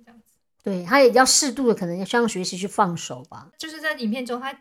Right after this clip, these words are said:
Speaker 1: 当然也有犯错的时候，然后他也愿意去，去听听别人的声音，然后我觉得这是一个很好的一个教育，就是我们可以，有时候我们的确是做一些对的决定，但你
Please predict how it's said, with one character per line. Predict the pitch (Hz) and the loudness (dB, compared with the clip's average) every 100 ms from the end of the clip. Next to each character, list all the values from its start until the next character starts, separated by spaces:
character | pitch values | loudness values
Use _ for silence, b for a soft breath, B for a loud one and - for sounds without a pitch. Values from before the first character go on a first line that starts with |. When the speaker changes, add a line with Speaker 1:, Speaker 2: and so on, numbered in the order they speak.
| _ | _
Speaker 1:
当 | 302 339 | -4 -4
然 | 254 | -2
也 | |
有 | 220 | -2
犯 | 180 226 190 | -2 -4 -4
错 | - 175 | -4 -6
的 | |
时 | 160 175 | -8 -10
候， | 180 170 | -10 -10
然 | 156 165 | -10 -10
后 | 196 196 b _ | -10 -12 b _
他 | 233 | -6
也 | 208 | -4
愿 | 220 | -2
意 | 214 | -4
去， | 202 226 185 - _ _ _ _ - | -4 -8 -10 -12 _ _ _ _ -16
去 | 269 | -10
听 | 254 226 | -2 0
听 | 214 226 | 2 0
别 | 190 | -2
人 | 156 | -6
的 | |
声 | 151 - 170 | -10 -10 -10
音， | 160 | -10
然 | 156 | -12
后 | 175 | -12
我 | |
觉 | 170 180 | -12 -10
得 | |
这 | 208 | -8
是 | 202 | -8
一 | |
个 | 208 | -10
很 | 170 156 | -10 -12
好 | - 233 | -14 -16
的 | - | -18
一 | 233 | -18
个 | - - - _ _ - | -18 -20 -20 _ _ -8
教 | 214 185 | -6 -6
育， | 180 | -8
就 | 202 | -8
是 | 180 | -6
我 | 170 | -6
们 | 151 151 | -6 -8
可 | - | -6
以， | 180 151 _ _ _ | -6 -8 _ _ _
有 | - 208 | -2 -2
时 | 277 | 0
候 | 294 262 226 | 0 0 0
我 | - | 2
们 | 214 | 2
的 | 208 233 | 2 -2
确 | 285 | -6
是 | 285 | -10
做 | 240 240 214 | -4 0 0
一 | |
些 | 220 | -2
对 | 208 202 | -4 -4
的 | 170 | -6
决 | 170 156 | -6 -6
定， | 180 | -6
但 | 202 226 | -2 0
你 | 190 175 | 0 -2